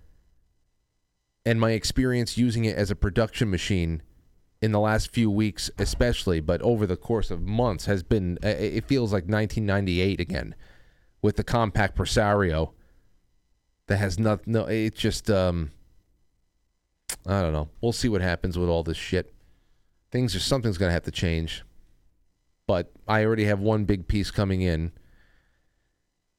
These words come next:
And we'll see where it goes from there. All right, nine one four, five nine five, six nine, oh, that's not the right one. Two zero zero, zero two six nine. A couple more minutes on, and we're good, especially now that I'm getting technical difficulties. I wanna figure this out now.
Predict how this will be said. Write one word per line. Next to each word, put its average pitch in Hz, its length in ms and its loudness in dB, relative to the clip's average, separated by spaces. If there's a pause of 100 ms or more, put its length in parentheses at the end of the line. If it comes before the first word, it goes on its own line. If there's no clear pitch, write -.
(340)
And 98 260 2
we'll 87 120 2
see - 160 0
where 87 180 2
it 80 60 -4
goes 82 220 2
from 80 160 -2
there. 76 220 0
All 165 160 4
right, 87 260 0
nine 165 280 2
one 170 120 2
four, 143 440 2
five 135 280 2
nine 123 200 2
five, 120 300 2
six - 240 -2
nine, 113 340 2
oh, - 220 -2
that's - 220 -8
not 80 140 -2
the 87 100 -2
right 82 180 2
one. 95 280 0
Two 202 240 0
zero 139 260 2
zero, 85 400 2
zero 117 320 0
two 120 240 0
six - 300 -4
nine. 90 320 0 (360)
A 101 60 2
couple 139 300 2
more 123 480 2 (320)
minutes 113 340 2
on, 113 340 4
and 98 200 2
we're 104 180 4
good, 90 360 2
especially 123 360 0
now 110 120 2
that 104 80 2
I'm 98 120 -2
getting 95 280 0
technical 98 420 0
difficulties. 87 640 0
I 92 60 4
wanna 92 240 2
figure 92 240 -2
this 87 180 -4
out 87 180 0
now. 82 240 -4